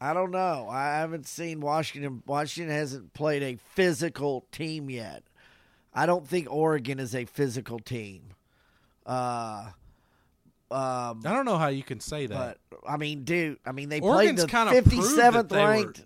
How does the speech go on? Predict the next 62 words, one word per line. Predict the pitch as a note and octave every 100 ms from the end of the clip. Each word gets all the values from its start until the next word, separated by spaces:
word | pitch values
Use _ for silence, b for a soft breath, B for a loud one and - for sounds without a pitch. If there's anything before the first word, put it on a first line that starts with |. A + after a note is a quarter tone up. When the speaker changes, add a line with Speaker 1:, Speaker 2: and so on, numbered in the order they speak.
| -
Speaker 2:
they | C3+
were | C3
Speaker 1:
They | A2+ F3+
played | G#3+ A3
the | G3+
fifty-seventh | D3 G#3 A3 F#3+ - A3 G3+ D#3+
hardest | F3 F#3 D#3
schedule | - E3+ D3+ D3
in |
the | B2+
country. | - E3+ C#3 -
Speaker 2:
I | -
think | - E3 F3+
they | D#3+
look | C3+ D3
pretty | - D3+
physical. | - D3+ D3+ - F#2+ F2+
Speaker 1:
I | A2+
Speaker 2:
Uh, | D3+
Speaker 1:
don't | E3
Speaker 2:
one | C#3+ E3
Speaker 1:
think | F#3+
Speaker 2:
thing | F#3
Speaker 1:
so. | D#3+
Speaker 2:
that | -
I, | B2
Speaker 1:
Dude. | B3+ B3
Speaker 2:
I've | D#3 F3+
said | - F#3 F#3+
it | -
several | E3 G3 F#3+
times | - E3+ A#3+
while | D3
watching | A2 A#2 - B2
Oregon | B2+ C3+ C3+ C#3
was | A#2+
how | B2 C#3 D#3+ D#3 D3 b b b b b
physical | - F#3+ G#3+ F3+ D#3+ D3+
their | E3
defensive | C3 D3+ E3+ F3+ E3 E3
front | - C#3+ G3+
Speaker 1:
I | G3 F#3
don't, |
Speaker 2:
was. | G#3 B2+ G2+
Speaker 1:
it's, | F#3 G3+
Speaker 2:
Like, | C3+ C3+ A#2+
Speaker 1:
you're | F3 G#3
saying | F3+ A#3 A3
if | F3+
they | F3+
would | F#3+ F3
have | D3
played | D#3+ E3 D#3+
Bama, | C3 D3 D#3+ D#3+
you | D3+
don't | D#3 D3+
think | D#3 D3
they | D3+
would | D3
have | C#3
gotten | C3+ C3 A2+ A#2+ G#2+
jacked | G2+ B2+ B2+ C#3 C#3 - -